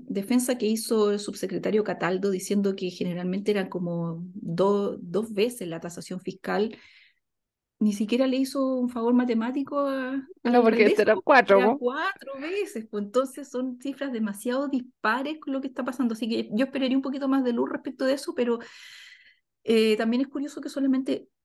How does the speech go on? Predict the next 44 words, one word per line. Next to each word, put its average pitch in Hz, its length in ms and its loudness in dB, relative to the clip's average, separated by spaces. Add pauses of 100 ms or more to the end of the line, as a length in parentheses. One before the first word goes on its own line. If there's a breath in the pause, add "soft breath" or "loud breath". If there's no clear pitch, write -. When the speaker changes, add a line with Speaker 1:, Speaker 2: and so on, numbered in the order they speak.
(120)
Speaker 1:
una 339 280 2
concejala 262 920 -4
fue 247 180 0
la 226 140 0
que 233 160 -2
votó 226 220 -2
en 233 80 -4
contra 247 320 0
y 226 80 -6
todo 214 120 0
el 214 60 -4
resto 220 200 -10
votó 208 440 -6 (180)
a 190 80 -12
favor 190 300 -2
de 185 80 -2
la 185 80 -4
transacción. 185 580 -8
Yo 180 80 -6
no 190 80 -6
sé 208 140 -8
si 208 100 -6
votaron 196 380 0
porque 185 160 -4
tenían 180 300 -2
los 170 120 -2
números 214 520 0 (1000)
o 180 140 -4
no, 185 400 0 (340)
o 339 460 2 (460)
si - 180 -8
hubiesen 214 320 0
tenido 220 260 0
todos 214 140 0
los 220 80 -2
antecedentes, 240 540 -2
como 233 140 2
dice 247 180 0
alguien, 262 300 -2 (280)
las 247 120 -10
cosas - 220 -8
hubiesen 208 240 -4
sido 208 160 -4
distintas. - 400 -10